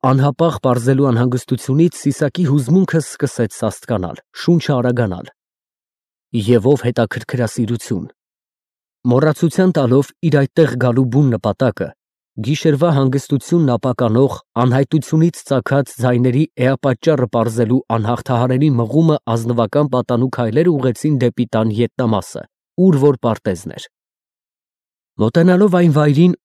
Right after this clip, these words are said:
ուր հուզալից ձայների աղբյուրն էր, Սիսակի առջև մի տեսարան բացվեց, որն իր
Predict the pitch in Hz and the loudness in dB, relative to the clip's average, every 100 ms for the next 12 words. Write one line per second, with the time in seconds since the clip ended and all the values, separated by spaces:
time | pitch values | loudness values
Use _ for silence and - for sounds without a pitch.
0 | - 156 143 117 135 139 131 156 - 123 | 0 0 2 0 0 0 0 0 -2 -2
1 | 123 123 123 131 107 - 156 104 90 - | 0 2 2 0 -2 -2 -2 -2 -6 -8
2 | - _ _ _ _ - 123 135 117 180 | -20 _ _ _ _ -4 -2 -2 0 0
3 | 147 - 151 - 143 160 151 139 143 156 | 0 2 2 2 0 0 2 -2 0 0
4 | 143 104 - - - - - _ _ 107 | 0 -2 -4 -8 -10 -10 -20 _ _ -8
5 | 101 135 120 139 139 | 0 2 2 2 0